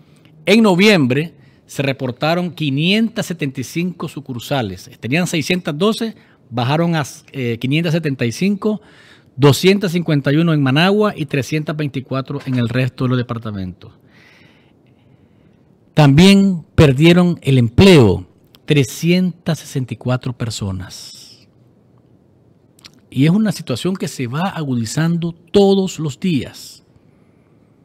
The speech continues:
Y se va agudizando porque en la medida que la crisis se mantenga en stand-by, la que más sufre es la economía y, por tanto,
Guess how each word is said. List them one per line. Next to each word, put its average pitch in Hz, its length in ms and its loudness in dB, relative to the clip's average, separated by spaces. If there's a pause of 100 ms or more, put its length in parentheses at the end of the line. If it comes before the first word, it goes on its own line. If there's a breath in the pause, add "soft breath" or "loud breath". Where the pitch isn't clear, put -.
(840 loud breath)
Y 165 120 -4
se - 100 -2
va 175 120 2
agudizando 190 760 2
porque 139 240 -2
en 135 40 2
la 139 80 2
medida 165 380 2
que 190 100 -4
la 156 140 -4
crisis 175 720 -2
se - 220 -6
mantenga 135 720 0 (180)
en 117 140 -4
stand-by, 113 760 0 (920 soft breath)
la 120 140 2
que 123 100 -2
más 151 180 0
sufre 165 500 2
es - 340 -4
la 131 100 -2
economía 151 580 2
y, 156 80 0
por 123 220 -4
tanto, 156 640 -4